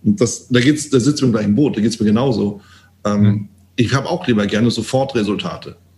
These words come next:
Speaker 1: Gute genauso wie schlechte.
Speaker 2: Ja.
Speaker 1: Lieber die guten, logischerweise. Aber ich will da nicht drauf warten. Bei mir ist es noch schlimmer. Ich kann's ja nicht mal leiden, wenn die Ge-, Bewegung gegen mich läuft, im Sinne Impuls, Korrektur, Impuls. Ich will nur den Impuls.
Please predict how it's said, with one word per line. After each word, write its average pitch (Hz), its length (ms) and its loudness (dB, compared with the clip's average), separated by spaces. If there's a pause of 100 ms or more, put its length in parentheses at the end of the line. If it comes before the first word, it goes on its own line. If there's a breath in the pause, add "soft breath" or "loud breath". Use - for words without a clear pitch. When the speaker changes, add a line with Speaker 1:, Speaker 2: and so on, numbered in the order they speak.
Speaker 1:
Gute 123 260 4
genauso 117 320 2
wie 117 60 2
schlechte. 120 560 -4 (320)
Speaker 2:
Ja. 123 80 6
Speaker 1:
Lieber 120 260 -2
die 110 80 -4
guten, 117 480 0
logischerweise. 107 800 0
Aber 120 260 -2 (560 loud breath)
ich - 200 -12
will 113 160 4
da 170 100 2
nicht - 240 0
drauf - 240 -6
warten. 85 360 -4
Bei 104 100 0
mir 110 120 4
ist 101 80 0
es 101 80 0
noch 147 140 2
schlimmer. 104 460 -2 (380 soft breath)
Ich - 160 0
kann's 135 160 0
ja 131 80 0
nicht 123 120 4
mal 120 200 2
leiden, 113 480 0
wenn 110 160 4
die 104 80 4
Ge-, 117 160 0 (200)
Bewegung 110 420 2
gegen 143 260 4
mich 113 160 0
läuft, 101 320 -2
im 104 100 4
Sinne 104 320 4 (200 loud breath)
Impuls, 113 460 2
Korrektur, 104 560 0
Impuls. 98 500 -2
Ich 104 120 -6
will 98 180 2
nur 135 140 6
den 107 120 2
Impuls. - 540 -6